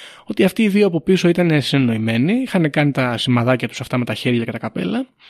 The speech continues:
και κάποια στιγμή ένας από αυτούς τον πυροβόλησε από πίσω, από,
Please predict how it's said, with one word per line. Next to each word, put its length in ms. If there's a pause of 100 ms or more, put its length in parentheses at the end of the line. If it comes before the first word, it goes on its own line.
και 120
κάποια 180
στιγμή 280
ένας 160
από 100
αυτούς 160
τον 120
πυροβόλησε 540
από 140
πίσω, 480
από, 200